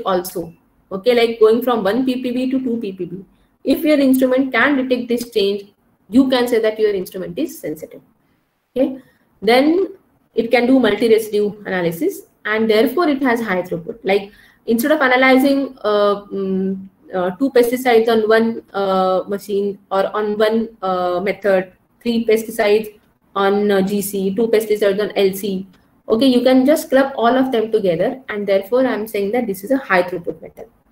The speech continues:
And what are the, the disadvantage or the cons? High capital investment. Yes, the cost of, uh, L C M S M S, uh, they are, uh, close to one crore, maybe more than that. In fact, more than that.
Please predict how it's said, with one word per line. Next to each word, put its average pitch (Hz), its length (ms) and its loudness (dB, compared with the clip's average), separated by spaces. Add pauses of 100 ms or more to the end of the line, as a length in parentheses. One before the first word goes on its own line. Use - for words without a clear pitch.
(800)
And 180 180 -6
what 185 160 0
are 220 140 4
the, 233 300 2
the 190 80 -2
disadvantage 214 580 0
or 226 100 4
the 220 120 -2
cons? 220 340 -2 (680)
High 233 240 2
capital 214 320 0
investment. 175 560 -4
Yes, 190 340 2
the 220 80 -6
cost 220 380 0
of, 226 320 -2
uh, 180 320 0
L 185 160 0
C 214 200 -4
M 190 100 -2
S 190 160 -2
M 180 140 -4
S, 220 220 -6 (100)
uh, 190 40 -6
they 180 200 -2
are, 190 260 -4 (100)
uh, 180 420 -2 (120)
close 190 220 2
to 208 100 0
one 190 240 -2
crore, 190 160 -2
maybe 190 280 2
more 208 200 4
than 190 200 -4
that. 185 280 -8 (560)
In 220 100 -6
fact, 214 240 0
more 185 120 -2
than 170 200 -2
that. 175 220 -12